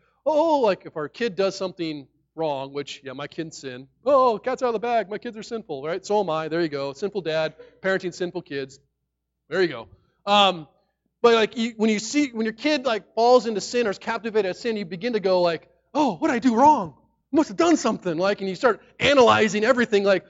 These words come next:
"Oh, it must have been this, or it must have been this," and you freak out. And the problem is, you think you have too much power. But you can go the opposite way, too, and think, "Oh, I have no power at all. So I don't know. Let the kids do whatever," right?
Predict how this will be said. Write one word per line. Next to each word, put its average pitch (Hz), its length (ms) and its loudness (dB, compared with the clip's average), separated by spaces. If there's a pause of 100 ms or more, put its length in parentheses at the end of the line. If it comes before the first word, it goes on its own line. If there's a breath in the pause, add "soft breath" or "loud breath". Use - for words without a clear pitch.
(140 soft breath)
"Oh, 311 140 6
it 208 80 0
must 294 180 0
have 202 80 -6
been 196 200 -2
this, 277 260 -2
or 226 80 -4
it 233 60 -2
must 330 180 2
have 214 120 -2
been 226 180 2
this," 254 240 2
and 185 100 -6
you 170 60 -4 (100)
freak 311 240 2
out. 262 340 0 (1500)
And 208 80 -10
the 190 40 -4
problem 320 360 6
is, 190 200 -2
you 202 100 -8
think 240 280 -6
you 220 80 -2
have 202 120 -2
too 226 120 -10
much 208 220 -4
power. 208 200 0
But 196 100 -2
you 262 40 -2
can 320 120 0
go 277 100 4
the 220 100 0
opposite 302 420 4
way, 190 180 6
too, 311 340 4
and 185 80 2
think, 202 180 0
"Oh, 196 60 2
I 202 80 4
have 180 80 -2
no 185 120 -2
power 175 280 0
at 165 80 0
all. 156 160 0
So - 80 -2
I 381 100 2
don't 359 280 8
know. 285 340 4
Let - 140 -2
the 330 60 -8
kids 349 280 -2
do 359 160 0
whatever," 262 400 2
right? 247 280 6